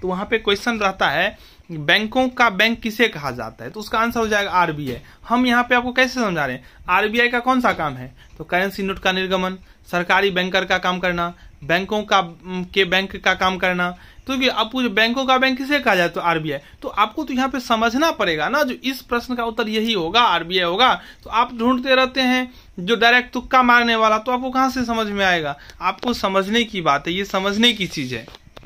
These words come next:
तो आरबीआई का काम है करेंसी नोट का निर्गमन, सरकारी बैंकर का काम, बैंकों के बैंक का काम।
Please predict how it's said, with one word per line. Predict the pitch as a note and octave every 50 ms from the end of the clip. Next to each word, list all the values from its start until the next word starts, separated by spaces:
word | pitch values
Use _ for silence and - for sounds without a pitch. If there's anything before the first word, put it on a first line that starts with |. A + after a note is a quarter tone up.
| - - _ _ _ - - - - - - -
तो | - - F3
आरबीआई | F3+ F#3+ G3+ A3 A3+ B3
का | - B3+ B3
काम | B3 B3 A#3+ B3 B3
है | B3+ C#4+
करेंसी | C#4+ C#4+ A3 G3+ G#3 G#3+ G#3+ A3 A3
नोट | G#3 G#3+ G#3+
का | - A3
निर्गमन, | A3 A3 A3 G#3 A3 A3+ B3 C4 C4
सरकारी | A#3+ - F#3+ F#3 F#3+ G3 G3 G#3 G#3+
बैंकर | G3 F3 E3+ F3+ F#3 F#3 G3+ G#3 G#3+
का | A3+ A3+
काम, | A3 A#3 A#3 A#3+ A3
बैंकों | F3 E3 F3+ F#3+ G3+ G#3+ G#3 G3
के | G3 F#3+
बैंक | E3+ D#3 D#3+ F3 G3 G#3
का | - A3+
काम। | A3 - A#3 A#3 C4